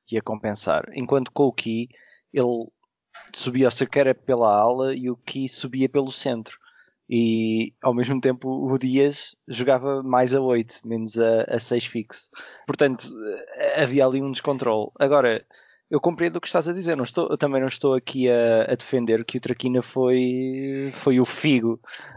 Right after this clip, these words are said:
Ah, mas, epá, sinceramente, traz, traz um futebol diferente.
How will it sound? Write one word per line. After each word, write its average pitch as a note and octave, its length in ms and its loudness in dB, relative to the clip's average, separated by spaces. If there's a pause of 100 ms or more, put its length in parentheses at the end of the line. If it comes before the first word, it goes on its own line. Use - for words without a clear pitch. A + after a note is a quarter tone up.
(140)
Ah, G2+ 640 4 (200)
mas, A2+ 720 2
epá, - 280 0 (1400)
sinceramente, D3+ 840 2 (540)
traz, D3 480 0 (200)
traz C3 240 0
um C#3 140 -6
futebol A#2+ 360 -4
diferente. G#2 540 -8